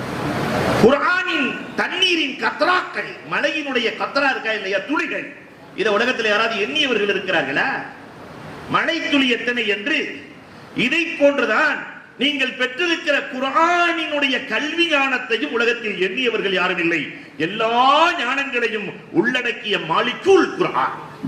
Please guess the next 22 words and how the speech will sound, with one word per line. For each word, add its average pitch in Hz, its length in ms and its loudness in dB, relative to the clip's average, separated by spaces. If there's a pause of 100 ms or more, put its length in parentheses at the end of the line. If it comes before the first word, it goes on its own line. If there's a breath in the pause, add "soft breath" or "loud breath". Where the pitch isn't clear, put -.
(1200)
இல்லையா? 220 420 2
இன்னைக்கு 190 400 0
எல் 233 140 -4
கே 247 160 -2
ஜி, 214 100 -10
யூ 226 180 -10
கே 214 120 2
ஜி 247 160 -2 (120)
டென் 208 240 -2
கே 233 140 2
ஜி 233 80 -8
தூக்கிட்டு 202 320 -2
போகுது. 165 240 8 (1400)
ஆனா 233 120 2
பெருமானார் 262 540 0
ஸல்லல்லாஹு 240 500 0
அலைஹி 220 240 -4
வஸல்லம் 226 280 -2
ஒரே 226 260 4
ஒரு 277 200 -2
நூல் 247 260 -4
தான், 226 340 -4